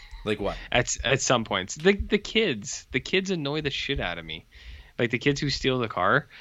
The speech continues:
Speaker 2: And I know it's just, like, that's what their characters are. They're supposed to be shitty little kids. I get that.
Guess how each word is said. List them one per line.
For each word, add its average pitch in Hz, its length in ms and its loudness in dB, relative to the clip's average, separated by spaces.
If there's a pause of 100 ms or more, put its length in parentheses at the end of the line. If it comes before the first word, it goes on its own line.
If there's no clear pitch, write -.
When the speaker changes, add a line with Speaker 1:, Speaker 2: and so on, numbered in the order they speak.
(200)
Speaker 2:
And 139 140 6
I 147 80 8
know 170 220 6
it's 147 200 2
just, - 220 -4
like, 113 160 0
that's 117 260 -2
what 117 140 -8
their 110 100 -4
characters 104 520 0
are. 82 120 -6
They're 92 120 -10
supposed - 300 -4
to - 40 -10
be 101 80 -4
shitty 98 380 -4
little 95 160 -6
kids. 80 320 -2
I 107 80 4
get 110 220 2
that. 58 220 -8